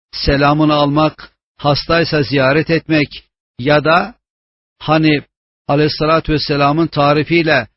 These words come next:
Müslümanın Müslüman üzerine haklarından biri veya diğerini söz konusu edildiği dönemde yerine getirmemek şeklinde zulmünüz olmuş muydu acaba? Davetine icabet etmek gibi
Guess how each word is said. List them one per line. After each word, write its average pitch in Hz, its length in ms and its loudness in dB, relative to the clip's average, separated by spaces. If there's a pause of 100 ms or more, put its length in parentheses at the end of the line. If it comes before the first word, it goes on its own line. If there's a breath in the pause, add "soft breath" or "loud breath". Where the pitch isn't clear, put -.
(220)
Müslümanın 156 680 -2
Müslüman 151 560 -2
üzerine 156 320 0
haklarından 156 800 0
biri 156 240 0
veya 156 300 2
diğerini 156 500 0 (280)
söz 165 280 -2
konusu 160 340 -2
edildiği 151 520 0
dönemde 156 360 2
yerine 151 320 2
getirmemek 156 680 -2
şeklinde 156 480 -2
zulmünüz 151 560 0
olmuş 151 360 -2
muydu 160 240 0
acaba? 117 540 -2 (840)
Davetine 151 560 2
icabet 151 500 0
etmek 156 360 -2
gibi 139 400 -2